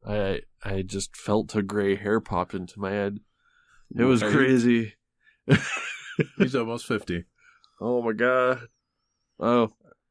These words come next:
Speaker 1: Well, at least I have a hair on my head now. <laughs>
Speaker 2: And, uh, of course, the, uh,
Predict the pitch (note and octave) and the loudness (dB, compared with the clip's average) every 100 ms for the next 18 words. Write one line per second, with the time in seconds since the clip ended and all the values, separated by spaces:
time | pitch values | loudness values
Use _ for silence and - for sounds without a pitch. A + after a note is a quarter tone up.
0 | _ - B2+ C3 A#2 C3+ C3+ A#2 A#2+ A#2 | _ 2 4 4 2 0 0 0 2 0
1 | G#2+ A#2+ A#2+ A2 G#2+ G#2 G2+ G#2 A2 G#2+ | 0 -2 -2 -2 -6 -4 -6 -6 -6 -6
2 | G#2+ A2 G#2+ - _ _ B2 A#2 A2 G#2+ | -6 -6 -8 -10 _ _ -2 0 2 4
3 | G2+ F#2+ G2 - _ - _ _ _ _ | 2 2 0 -2 _ -20 _ _ _ _
4 | _ _ _ - A#2+ - D3 C3 C3 - | _ _ _ -6 -6 0 2 2 -2 -4
5 | C3 A#2+ A2 G2 F2+ | -2 0 0 0 -2